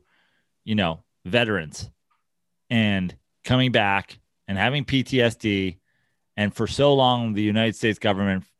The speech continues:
first of all, acting like P T S D wasn't a thing. Now barely acting like it's a thing. You know, not being able to give these guys the help they need. The N F L makes so much goddamned money.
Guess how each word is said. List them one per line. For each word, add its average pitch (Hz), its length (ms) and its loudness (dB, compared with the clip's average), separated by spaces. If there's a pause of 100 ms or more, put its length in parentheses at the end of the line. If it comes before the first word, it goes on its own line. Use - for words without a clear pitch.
(140)
first 180 280 2
of 120 60 2
all, 98 100 6
acting 98 320 -2
like 87 140 -6
P 120 120 0
T 104 160 -4
S 90 120 -4
D 98 100 -4
wasn't 87 300 -2
a 78 40 -6
thing. 85 380 -4 (640)
Now 143 280 2
barely 127 560 4
acting 92 320 -2
like 87 240 -4
it's 85 160 -10
a 82 40 -8
thing. 87 420 -6 (960)
You 113 140 0
know, 92 320 2 (160)
not 123 280 -2
being 165 160 0
able 139 180 0
to 120 60 -4
give 120 140 0
these 110 160 0
guys 104 240 0
the 98 100 -4
help 107 200 0
they 101 140 -2
need. 90 300 -4 (680)
The 135 160 2
N 180 140 2
F 202 160 -2
L 139 460 4 (100)
makes 117 260 0
so 139 220 2
much 180 360 -2
goddamned 127 840 0
money. 90 420 -2